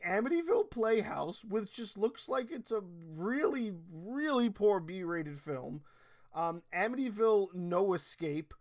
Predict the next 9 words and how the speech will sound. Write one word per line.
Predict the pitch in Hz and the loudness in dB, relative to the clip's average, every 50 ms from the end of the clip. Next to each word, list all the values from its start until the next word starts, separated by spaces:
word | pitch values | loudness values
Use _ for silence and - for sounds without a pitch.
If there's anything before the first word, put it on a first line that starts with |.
| _ _ _ _ | _ _ _ _
whatever | - 131 135 147 170 180 175 175 175 185 214 202 202 202 170 160 143 123 120 123 | -12 -8 -4 0 2 4 4 4 6 4 4 4 2 2 0 0 -2 -6 -4 -2
that | 147 151 156 175 175 - | 0 0 0 0 -2 -4
is. | - 131 131 196 180 156 156 170 170 - - - - - | -8 -10 -10 -8 -8 -10 -10 -10 -12 -12 -14 -14 -14 -14
It, | 175 165 - - | -16 -16 -14 -14
it | 175 170 165 | -14 -10 -8
looks | 175 170 185 233 226 - - - - 185 | -4 0 0 0 0 -2 -8 -12 -8 -6
like | 190 185 175 175 180 175 165 - - - - _ _ _ _ _ _ _ _ _ - | -2 0 0 2 0 0 -4 -6 -14 -20 -20 _ _ _ _ _ _ _ _ _ -4
there's | 185 185 165 151 | -4 -4 -4 -6
a, | 165 170 | -8 -10